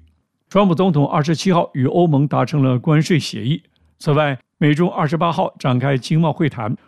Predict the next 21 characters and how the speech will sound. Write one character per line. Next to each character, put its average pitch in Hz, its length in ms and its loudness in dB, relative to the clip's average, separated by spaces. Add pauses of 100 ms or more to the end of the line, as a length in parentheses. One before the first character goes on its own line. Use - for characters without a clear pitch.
(120)
双 160 220 0
方 165 140 2
有 131 100 2
望 143 240 -2
将 151 240 0
原 139 200 0
定 151 200 -2
八 156 180 0
月 151 140 2
十 147 240 -4
二 185 260 0
号 143 160 -2
到 143 200 -2
期 - 160 -6
的 131 180 -2
关 160 260 0
税 160 220 0
休 147 240 0
兵 143 180 0
协 123 240 -4
议 170 160 -4